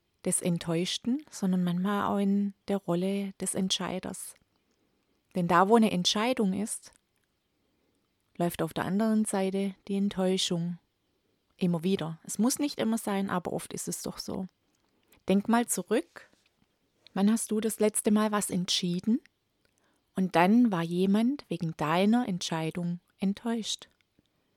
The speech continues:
Aber für dich war die Entscheidung vielleicht auch nicht leicht. Und du hast dich aus einem bestimmten Grund so entschieden, weil dieser Grund für dich so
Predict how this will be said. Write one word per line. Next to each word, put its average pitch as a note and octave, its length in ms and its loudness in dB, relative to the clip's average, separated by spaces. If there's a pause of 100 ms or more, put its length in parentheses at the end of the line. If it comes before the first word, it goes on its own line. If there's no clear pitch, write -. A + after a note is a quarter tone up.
(420)
Aber F3+ 180 4
für - 140 -2
dich A#3 420 -2
war E3+ 140 -2
die F3+ 140 -4
Entscheidung G3 500 2
vielleicht E3+ 340 -4
auch D#3+ 180 -2
nicht - 240 -12
leicht. G3 640 -4 (1200)
Und F#3+ 180 0
du F#3 60 4
hast F#3+ 180 0
dich F#3+ 140 -2
aus F#3 160 -2
einem F#3+ 160 0
bestimmten B3 640 0
Grund C4 340 0
so G#3 220 -4
entschieden, G3 720 -2 (720)
weil F3 120 2
dieser G3 300 0
Grund F#3 320 -2
für E3+ 260 -4 (240)
dich - 460 -2 (880)
so G#3+ 540 4